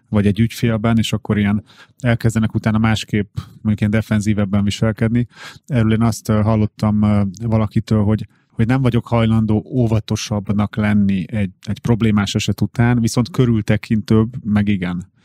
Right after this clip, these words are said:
Tehát, hogy nem, nem leszek kevésbé mondjuk bátor, hanem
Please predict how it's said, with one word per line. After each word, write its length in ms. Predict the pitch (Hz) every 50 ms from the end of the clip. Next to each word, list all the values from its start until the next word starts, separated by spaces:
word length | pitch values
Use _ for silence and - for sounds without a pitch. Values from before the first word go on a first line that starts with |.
| _ _ -
Tehát, 200 | - - 110 -
hogy 80 | 117 113
nem, 180 | 120 120 117
nem 180 | 117 120 123 120
leszek 280 | 117 110 - - 107 -
kevésbé 460 | - 117 104 110 107 98 98 104 101
mondjuk 300 | 101 104 101 101 98 92
bátor, 640 | 92 104 104 107 110 - - 135 143 151 165 - _ _ _
hanem 460 | - 135 131 131 135 139 143 135 -